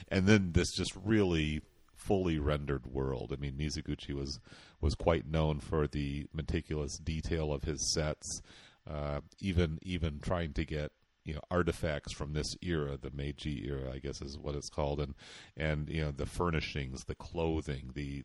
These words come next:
the, you know, architecture, uh, the, there's just the bric-a-brac of items and, and, uh, furnishings and, and, uh, all that kind of stuff. You know, he would go to antique shops and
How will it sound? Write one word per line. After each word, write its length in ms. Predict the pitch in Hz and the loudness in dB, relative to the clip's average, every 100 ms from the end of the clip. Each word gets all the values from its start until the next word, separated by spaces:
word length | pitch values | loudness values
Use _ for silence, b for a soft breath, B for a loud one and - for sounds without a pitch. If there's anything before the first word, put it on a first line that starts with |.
| - | -6
the, 340 | 76 69 67 b b b _ | -6 -6 -10 b b b _
you 80 | 76 | -6
know, 80 | - | -2
architecture, 1080 | 80 80 80 - 82 - - 76 67 67 67 | 0 0 -2 -2 -2 -2 -6 -4 -2 -2 -2
uh, 160 | 67 67 | -2 -4
the, 180 | 71 69 | -6 -6
there's 160 | 69 71 | -8 -4
just 240 | 85 - | -4 -4
the 80 | - | -10
bric-a-brac 640 | 65 80 - 76 71 69 76 | -6 -6 -6 -4 -4 -4 -6
of 100 | - | -6
items 480 | 78 80 76 69 71 | -6 -2 -2 -4 -6
and, 240 | 71 67 - b b b _ | -6 -8 -14 b b b _
and, 340 | 76 69 69 | -6 -6 -4
uh, 120 | 73 67 | -4 -4
furnishings 840 | - 87 80 69 80 67 65 65 | 2 2 4 0 -2 -4 -6 -6
and, 220 | 76 67 65 | -6 -6 -6
and, 440 | 73 69 69 67 | -4 -4 -4 -6
uh, 80 | 67 - | -8 -2
all 220 | 90 90 | 4 4
that 260 | 82 73 - | 4 0 -4
kind 140 | 73 | -8
of 60 | 71 | -4
stuff. 600 | 85 - 92 76 71 - b b b - | -4 0 2 2 0 -8 b b b -8
You 80 | |
know, 60 | 73 | -4
he 140 | - | 2
would 140 | 82 80 | 2 2
go 140 | 80 | 0
to 180 | 73 62 | 0 -2
antique 440 | 73 71 - 80 | -6 -6 -8 -6
shops 500 | - 80 76 65 - | -6 -4 -4 -6 -6
and 340 | - 69 67 | -6 -6 -8